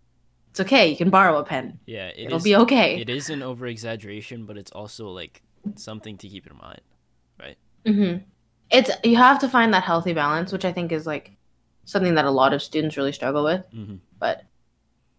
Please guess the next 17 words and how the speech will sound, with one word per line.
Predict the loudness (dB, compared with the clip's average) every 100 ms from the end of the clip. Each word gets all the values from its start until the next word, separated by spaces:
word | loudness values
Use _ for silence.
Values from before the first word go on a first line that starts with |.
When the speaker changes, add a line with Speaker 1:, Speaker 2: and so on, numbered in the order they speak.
| _ _
Speaker 1:
I | 4
don't | 6
know. | 6 6
I | 6
think, | 6 2 -4 -20 _ _ _ _ 0
I | 4
think | 4 2 -2 _ _ _ _ _ _ _ -14
school, | -10 -4 2 4 6 6
I | 6 4 0 -2
get | 0 0 2
burnt | 2 4
out | 0 0
from | -2 -4
school, | -4 -4 -2 -2 -4 -10 _ _
but | 4
I | 6 4
recover | 2 -4 -2 0 4 2 0